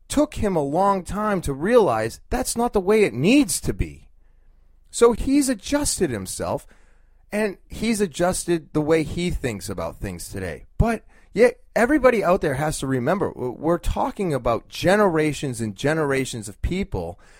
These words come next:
that had different thoughts, and they put their thoughts into their kids, and their kids grow up, and they have their own thoughts, and they're going to, they're going to use some of the thoughts that were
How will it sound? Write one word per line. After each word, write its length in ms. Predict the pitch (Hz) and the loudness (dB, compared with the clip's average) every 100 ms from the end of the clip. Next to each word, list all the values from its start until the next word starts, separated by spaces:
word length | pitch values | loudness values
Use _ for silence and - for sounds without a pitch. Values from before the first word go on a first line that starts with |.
| - - | -16 -2
that 180 | 147 | -2
had 300 | 139 147 107 | 0 -2 -4
different 360 | - 160 190 185 | -2 0 0 -2
thoughts, 600 | - 151 104 101 127 - - - - | -2 0 0 -2 -6 -12 -18 -20 -2
and 220 | 151 135 | 0 2
they 140 | 139 | 2
put 400 | 135 - 196 220 | 2 2 2 2
their 180 | 170 156 | 2 2
thoughts 480 | 139 143 113 113 - - | 2 -2 -2 -2 -10 -6
into 320 | 156 165 175 | -4 -2 -2
their 160 | 160 156 | 0 -2
kids, 480 | - 98 90 120 - - - | -4 -6 -6 -10 -20 -14 -2
and 180 | 147 | 0
their 100 | 147 | 0
kids 480 | 143 - 214 226 175 | -2 -2 0 0 -2
grow 320 | 143 127 120 | -2 0 0
up, 240 | 98 98 - - - - | 0 -4 -6 -20 -20 -8
and 280 | 143 151 139 | -2 -2 -2
they 320 | 123 175 196 | 0 0 2
have 300 | 165 160 135 | 0 -2 -2
their 200 | 127 123 | 0 0
own 200 | 113 101 | 0 -2
thoughts, 540 | - - 101 107 - - - - | -6 -4 -2 -4 -8 -16 -12 -2
and 180 | 170 | 2
they're 120 | 175 160 | 4 2
going 560 | - 170 202 202 156 | 2 2 4 2 0
to, 640 | - - 180 185 117 113 - - _ _ - _ _ _ _ - _ _ - | -4 -4 -2 0 0 -2 -6 -18 _ _ -20 _ _ _ _ -20 _ _ 2
they're 120 | 156 | 2
going 460 | 135 170 185 208 214 | 4 2 4 4 2
to 120 | 190 | -2
use 560 | 143 113 165 185 139 - | -6 -2 0 2 2 2
some 240 | 165 156 | 0 2
of 80 | 143 | 0
the 100 | 139 | -2
thoughts 480 | - 160 151 - - | 0 0 0 -4 -4
that 160 | 120 | -2
were 160 | 113 | -4